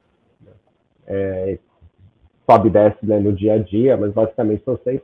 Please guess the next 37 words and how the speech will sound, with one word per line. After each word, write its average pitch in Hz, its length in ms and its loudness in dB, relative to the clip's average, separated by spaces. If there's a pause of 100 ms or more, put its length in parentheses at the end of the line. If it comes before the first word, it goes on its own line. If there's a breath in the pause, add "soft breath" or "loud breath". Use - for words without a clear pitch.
cortes. 98 400 -4
Então, 120 140 -6
o 120 40 -4
debate 117 400 4
que 127 100 -2
a 113 40 2
gente 113 240 -8
tem 113 120 -2
que - 100 -16 (100)
ter, 107 300 0
pelo 110 140 0
menos 110 200 0
em 107 60 -4
termos 101 180 -4
de - 60 -20
precificação, 107 760 -6
se 143 60 -14
de 165 120 -4
fato 123 300 -2
haverá 110 380 0
seis 127 140 -6 (100)
cortes 123 380 -2 (100)
ou 147 140 0
não, 104 260 0 (540)
né? 101 200 -6 (460)
É, 101 240 2 (640)
a 170 60 8
inflação, 160 440 8
de 156 140 6
novo, 107 320 8
né, 101 180 -2 (400)
como 170 200 4
no 139 100 4
caso 107 240 4
brasileiro, 98 560 0
a 92 40 -2
inflação, 95 540 -4